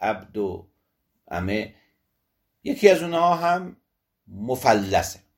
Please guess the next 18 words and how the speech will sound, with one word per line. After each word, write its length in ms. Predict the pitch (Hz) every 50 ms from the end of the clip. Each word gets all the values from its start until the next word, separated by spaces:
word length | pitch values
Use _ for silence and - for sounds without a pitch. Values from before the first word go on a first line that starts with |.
| _ _ _ _ _ _ _ _ _ _ _ _ _ _ _
شخصی 400 | - 123 139 135 - - 147 143
که 160 | - 175 156
ورشکسته 840 | 127 104 101 92 90 87 - - 90 87 - 82 82 - - - 104
شده 560 | - - 143 - - 82 82 175 - - - _ _ _ _ _ _ _ _ -
و 100 | 101 95 92 - - -
حکم 460 | 156 170 196 202 196 - - - - - - 73 85 110 - 220 85 - - _ _ _ _
شده 580 | - - - - - - - 113 110 120 170
به 140 | 165 156 147
ورشکستگیش. 1200 | 123 95 71 65 - - 80 - - 78 - - - - - - - 57 - - - - - - _ _ _ _ _ _ _ _ _ _ _ _ _ _ _ _ _ _ _ _ _
یک 200 | - 165 165 - -
انسانی 480 | 151 151 143 - 165 160 170 175 185
ممکنه 720 | 180 165 147 135 131 - 165 156 165 160 165 160 160 - - _ _ _
ورشکسته 880 | 98 95 98 110 101 101 92 - - 104 90 98 98 95 - - - 147
بشه، 600 | 151 170 202 - - 196 151 120 98 - - - _ _ _
لکن 580 | - - 101 147 165 185 185 - 202 190 208
طلبکارهاش 1040 | 202 - - 151 147 143 143 - - 143 135 139 147 160 175 190 202 - - - - _ _ _ _ _ _ _ _ _ _ _ _ _ _ _ _ _ _ _ _ _ _ _
صبر 480 | _ - - - 196 196 190 156 143 135
کنند. 640 | 131 - 123 117 120 117 117 117 - - _ _